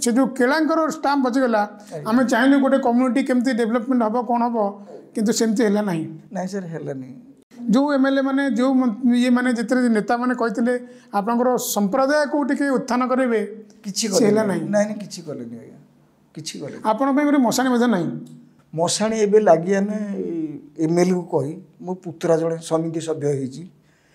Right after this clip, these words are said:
Speaker 2: ଏବେ ଆମେ ସବୁ ମଶାଣି ଥିଲା ଯଦି କି-, ପୋତା ମଶାଣି, ପୋଡ଼ା ନଥିଲା, ଆମେ ପୋଡ଼ା ବି ଆରମ୍ଭ କଲୁ। ପାଖେ ପାଖେ ସବୁ ଘର ହେଇଗଲେ, ରୋ-, ରାସ୍ତା ନଥିଲା। ଏବେ ସବ୍ କଲେକ୍ଟରକୁ କହି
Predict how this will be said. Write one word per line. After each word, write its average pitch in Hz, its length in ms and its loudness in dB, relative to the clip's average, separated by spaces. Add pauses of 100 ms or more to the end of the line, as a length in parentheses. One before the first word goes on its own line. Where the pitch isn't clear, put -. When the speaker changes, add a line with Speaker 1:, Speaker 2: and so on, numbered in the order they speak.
(340)
Speaker 2:
ଏବେ 180 240 6
ଆମେ 190 160 2
ସବୁ 185 520 -6 (240)
ମଶାଣି 185 400 2
ଥିଲା 214 380 4
ଯଦି 233 340 -2
କି-, 196 220 -14 (880)
ପୋତା 196 260 6
ମଶାଣି, 190 380 0 (600)
ପୋଡ଼ା 196 220 8
ନଥିଲା, 226 300 2
ଆମେ 226 140 2
ପୋଡ଼ା 196 300 6
ବି 208 120 2
ଆରମ୍ଭ 147 280 0
କଲୁ। 160 140 -8
ପାଖେ 196 280 -4
ପାଖେ 202 280 -4
ସବୁ 196 120 -6
ଘର 175 240 0
ହେଇଗଲେ, 180 360 -6 (480)
ରୋ-, 160 280 2
ରାସ୍ତା 160 380 2
ନଥିଲା। 147 400 -4 (600)
ଏବେ 170 220 -2
ସବ୍ 160 300 -2
କଲେକ୍ଟରକୁ 165 420 2
କହି 160 360 -6